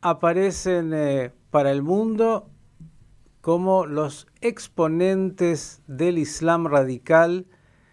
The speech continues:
aquellos que dicen que quieren imponer la Sharia, la ley islámica, que dicen que son, bueno, aquellos que entienden, por decirlo así, el texto del Corán,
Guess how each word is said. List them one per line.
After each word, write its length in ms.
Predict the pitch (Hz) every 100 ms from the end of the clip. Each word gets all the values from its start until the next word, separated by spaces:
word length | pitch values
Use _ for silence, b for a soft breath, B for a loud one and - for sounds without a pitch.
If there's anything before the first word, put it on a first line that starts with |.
| b b b -
aquellos 500 | 135 - 175 170 147
que 160 | 151
dicen 380 | 143 165 - 147
que 160 | 139 123
quieren 320 | 160 160 147
imponer 880 | 143 135 139 135 165 165 143 127 117
la 100 | 117
Sharia, 460 | - 127 170 214 175
la 140 | 135
ley 240 | 143 175
islámica, 920 | 143 - 160 190 202 202 202 190 185 175
que 160 | 143
dicen 400 | 139 170 - 156 143
que 100 | 127
son, 500 | - 165 165 156 143
bueno, 600 | 196 190 190 220 214 156
aquellos 460 | 135 165 170 180
que 120 | -
entienden, 760 | 147 143 139 208 214 170 160 143
por 160 | 147 131
decirlo 360 | 127 160 156
así, 220 | 139 -
el 160 | 165 135
texto 420 | - 165 - 147
del 200 | 147 165
Corán, 500 | - 143 165 180 190